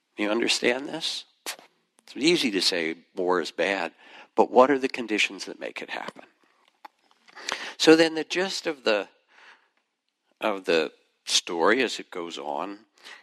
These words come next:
is his travels, the announcement of his death, the last disciples and the last teachings, and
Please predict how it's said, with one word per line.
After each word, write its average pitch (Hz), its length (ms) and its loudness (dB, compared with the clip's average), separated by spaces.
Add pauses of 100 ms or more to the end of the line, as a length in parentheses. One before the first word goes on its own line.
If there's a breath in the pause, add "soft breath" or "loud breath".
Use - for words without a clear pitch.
(120)
is 113 460 2 (540)
his - 260 -4
travels, 156 640 0
the 104 160 -8
announcement 107 640 -2
of 110 80 -12
his 92 200 -8
death, 95 600 -2
the 90 100 -6
last 85 360 0
disciples 101 800 -4
and 85 100 -18
the 73 60 -12
last 73 400 -8
teachings, 104 640 -8
and 80 120 -14